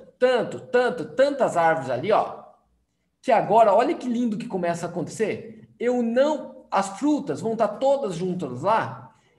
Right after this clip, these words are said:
eu não preciso mais semear. Ô, Luiz, como assim? Cara, eu não preciso semear. Uma que eu não tenho tanta fome pra conseguir comer todos esses frutos junto, correto? O que que vai acontecer?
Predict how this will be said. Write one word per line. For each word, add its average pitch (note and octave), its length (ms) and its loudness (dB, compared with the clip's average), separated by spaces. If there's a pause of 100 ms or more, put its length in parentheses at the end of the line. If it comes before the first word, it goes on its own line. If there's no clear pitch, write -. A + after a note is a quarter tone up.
(160)
eu A#3+ 220 -2
não D4+ 360 0
preciso C4 600 -4
mais A#3+ 240 -2
semear. G#3 600 -4
Ô, B3 60 -2
Luiz, C#4+ 200 -2
como F4+ 180 -2
assim? A#3 420 -6 (960)
Cara, D#4+ 200 2
eu C#4 40 0
não D4 160 0
preciso - 280 -4
semear. B3+ 520 -2 (380)
Uma D#4 240 0
que D4+ 80 -4
eu D4 40 2
não C#4+ 140 -2
tenho C#4 260 -2
tanta C4+ 240 -2
fome A3+ 360 0
pra B3 120 -2
conseguir A#3 380 -6
comer A3 580 -4
todos G#3 320 0
esses A3 220 -8
frutos G#3 320 -10
junto, G3+ 300 -4
correto? D3 400 -2
O - 60 -18 (760)
que D#4+ 100 -10
que F#4 120 -2
vai D4+ 140 6
acontecer? F3 840 -6